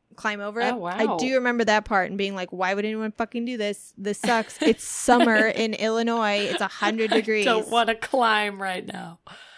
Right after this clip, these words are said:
Speaker 2: Oh my gosh.
Speaker 1: Yeah, so it's enormous. Uh, another
Speaker 2: That's
Speaker 1: mound
Speaker 2: amazing.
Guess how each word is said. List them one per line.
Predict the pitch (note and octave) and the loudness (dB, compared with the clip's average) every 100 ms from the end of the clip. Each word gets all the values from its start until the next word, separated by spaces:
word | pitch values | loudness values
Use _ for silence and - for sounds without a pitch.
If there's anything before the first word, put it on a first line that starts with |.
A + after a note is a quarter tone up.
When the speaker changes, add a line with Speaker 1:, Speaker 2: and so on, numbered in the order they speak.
| - - - - _ _ | -20 -20 -20 -20 _ _
Speaker 2:
Oh | - F#3 E3+ | -8 -6 -6
my | E3 D#3+ | -8 -10
gosh. | - D#3 D#3 - - _ _ | -8 -8 -8 -12 -18 _ _
Speaker 1:
Yeah, | A3+ G#3 | 0 0
so | - | 0
it's | A3+ B3+ | -2 -2
enormous. | E4 F#3 F3+ C4+ - - - - - - | -4 -2 -2 -6 -8 -20 -16 -14 -14 -4
Uh, | A3+ A3+ - | 2 2 4
another | A3+ C#4+ G#4 | 2 2 2
Speaker 2:
That's | C#4 F#3+ | 2 2
Speaker 1:
mound | F#3+ | 2
Speaker 2:
amazing. | G3 E3 - G3 | -2 -4 -8 -12